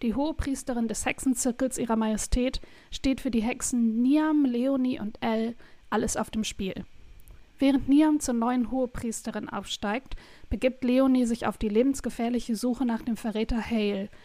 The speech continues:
der einst den Bürgerkrieg unter den Hexen angezettelt hatte. Für Elle br-, <laughs> Elle bricht, für Elle bricht eine Welt zusammen, als sie herausfindet, dass ihr Mann sie seit Jahren betrügt.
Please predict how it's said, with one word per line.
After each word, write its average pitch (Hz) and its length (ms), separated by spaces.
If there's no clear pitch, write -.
der 233 140
einst 240 320
den 214 100
Bürgerkrieg 240 540
unter 220 220
den 208 160
Hexen - 420
angezettelt - 640
hatte. - 320
Für - 180
Elle 277 200
br-, 240 320
<laughs> - 340
Elle 240 220
bricht, - 540
für - 160
Elle 269 160
bricht - 540
eine 240 260
Welt 214 220
zusammen, 214 460
als 262 160
sie 247 140
herausfindet, 269 640
dass 220 140
ihr 220 100
Mann 220 220
sie 233 160
seit 208 240
Jahren 220 320
betrügt. - 520